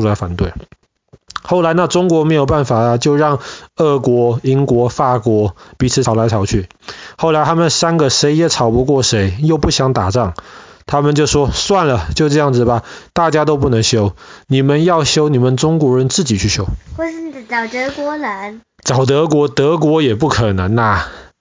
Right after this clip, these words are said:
Speaker 1: 三个国家已经搞不定了，你还插一个德国进来，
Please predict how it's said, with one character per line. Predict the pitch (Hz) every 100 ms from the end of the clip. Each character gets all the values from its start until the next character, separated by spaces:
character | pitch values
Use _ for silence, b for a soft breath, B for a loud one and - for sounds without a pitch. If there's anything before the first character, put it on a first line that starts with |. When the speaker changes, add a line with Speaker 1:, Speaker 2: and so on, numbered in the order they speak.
| -
Speaker 1:
三 | 139 131 - 180
个 | 180 160
国 | 147 147
家 | 147 151
已 | 135
经 | 151
搞 | 147 113
不 | 104
定 | 120 139
了， | 123
你 | 113
还 | 110 120
插 | - 135
一 |
个 | 131
德 | 113 113
国 | 113 117
进 | 131 107
来， | 87